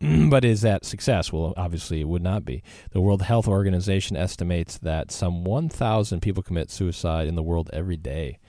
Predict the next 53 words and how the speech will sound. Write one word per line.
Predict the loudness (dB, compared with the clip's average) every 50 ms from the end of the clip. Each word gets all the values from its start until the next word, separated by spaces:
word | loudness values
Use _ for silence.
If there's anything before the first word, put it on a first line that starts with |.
| -20 _ _ -20 -20 -20 _ _ _ -14 -14
which | -10 -6
is | -6 -4 -4
amazing | -4 -2 -2 -2 -2 -2 -4 -6 -6 -8 -8
to | -8 -10
think | -8 -6 -8 -8 -8
of | -8 -6
that. | -4 -4 -4 -4 -4 -4
And, | -4 -6 -4
and, | -4 -2 -2 -2 -2 -4 -8 -12 -16 -18 -16 -12 -8
you | -6 -4
know, | -4 -2
you | -2 -2 -4
can | -4 -6 -8
think | -6 -8 -8 -8
about | -6 -6 -6 -8 -6
plenty | -8 -8 -8 -6 -6 -6 -6
of | -8 -10 -14
statistics | -12 -10 -10 -8 -6 -8 -8 -8 -10 -14 -10 -10
that | -10 -10
are | -8
just | -8 -8 -10 -10 -8
negative, | -6 -6 -6 -4 -4 -6 -6 -6 -10 -20 -20 -20 -20 -20 -20 -20 -20 -20 -20 -20 _ _ -8 -6
uh, | -4 -4 -4 -4
whether | -6 -4 -2 0 0 0
it | -2
be | -2 -2 -4 -4
suicides | -4 -2 2 4 4 4 4 2 2 2 4 4 4 2 2 0 0 -2
or, | -4 -4 -4 -6 -8 -8
you | -6 -4 -2
know, | -2 0
people | 0 0 0 0
just | -2 -4 -4 -4
kinda | -4 -2 -2
giving | -2 0 0 2 2 2 0
up | 0 -2 -2 -2
on | -4 -2
life | -2 -2 -2 -2 -4 -6 -8 -10
because | -12 -12 -10 -8 -8
they | -8 -8
feel | -6 -4 -2 -2
like | -2 -2 -2
they're | -4 -4 -4
a | -6
failure. | -6 -2 0 4 4 6 6 6 4 4 2
They | 0 -4
can't | -6 -4 -6 -4 -4
get | -4 -4
out | -4 -2
of | -2 -2
whatever | -2 -4 -4 -6
problem | -8 -4 -2 0 0 0 -2 -2 -2 0
they're | 0 0 0 2
in. | 2 2 0 0 -2 -4